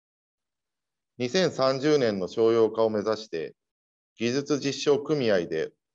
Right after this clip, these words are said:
シーオーツーフリー水素サプライチェーンの構築を実証しております。オーストラリアで褐炭を利用して液化水素を製造し、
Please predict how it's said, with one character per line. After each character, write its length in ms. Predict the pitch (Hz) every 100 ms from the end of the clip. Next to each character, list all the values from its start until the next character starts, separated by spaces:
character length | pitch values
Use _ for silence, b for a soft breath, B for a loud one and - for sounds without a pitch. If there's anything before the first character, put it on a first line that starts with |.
| _
シ 240 | _ - 139
ー 80 | 143
オ 80 |
ー 40 | 139
ツ 140 | 135
ー 100 | 135
フ 120 | 135
リ 300 | 127 123 90
ー 20 | -
水 200 | - 127
素 120 | 98
サ 160 | - 98
プ 100 | 127
ラ 120 | 127
イ 100 | 123
チ 100 | 139
ェ 60 |
ー 20 | 117
ン 60 |
の 100 | 87
構 220 | - 101
築 260 | 98 - 98
を 80 | 98
実 240 | 87 87
証 140 | 101 90
し 80 |
て 100 | -
お 80 | 90
り 80 | 87
ま 160 | 82 78
す。 260 | - - _ _ _ _ _ _ _ _ _ _ _ _
オ 160 | 127 143
ー 20 |
ス 100 | 143
ト 80 | 170
ラ 140 | 165
リ 120 | 147 123
ア 120 | 95
で 300 | 87 80 - _ _
褐 280 | - 151 -
炭 260 | 117 104 95
を 60 |
利 80 | 90
用 160 | 92 90
し 140 | -
て 300 | 95 90 - -
液 160 | 101 -
化 140 | 113
水 200 | 113 113
素 200 | - 87
を 40 |
製 240 | 82 101 95
造 220 | 95 90
し、 320 | - 90 82